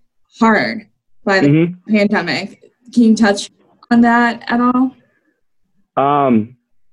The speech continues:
Speaker 2: it, it might seem like it's been hitting hard, but our sales have just been going, like, we're on, we're on back order more than we've ever been before. And, and it is busy season. Um, it's, it's spring, spring readiness. So we're always busy during this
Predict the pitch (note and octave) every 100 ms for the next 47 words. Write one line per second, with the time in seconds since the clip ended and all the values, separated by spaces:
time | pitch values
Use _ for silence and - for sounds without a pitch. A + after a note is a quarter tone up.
0 | _ - D3 - D#3 D#3 D#3+ - C#3+ C#3
1 | D3+ D3 A#2+ D3+ C#3 A#2+ B2+ D3 B2+ A2+
2 | C3 C#3+ B2 A2+ A2+ B2+ A#2 - A2 A#2+
3 | A#2+ C3+ D3 B2+ - _ A2 A2+ G#2 A2+
4 | G#2 - A2 G#2+ G#2+ - A2+ G2 F#2 -
5 | _ A#2 C3 A2+ A#2 B2+ A#2+ G#2 A2 A2+
6 | G#2+ G#2 G#2 G2+ G2+ - G2 F#2+ F2+ F2+
7 | E2+ - - - D2+ E2 F#2+ B2+ D3 D3
8 | E3 E3 A2+ A#2 B2 A#2+ C3 B2 C3 C3
9 | B2 A2+ A2+ G2+ - - - - A#2 A#2+
10 | B2+ B2 - B2+ A#2 G#2 G#2+ A2+ A#2 A#2
11 | _ G#2 A#2 A2+ A2+ A2+ G2+ A2+ G#2 A2+
12 | A2+ A2+ A2+ A2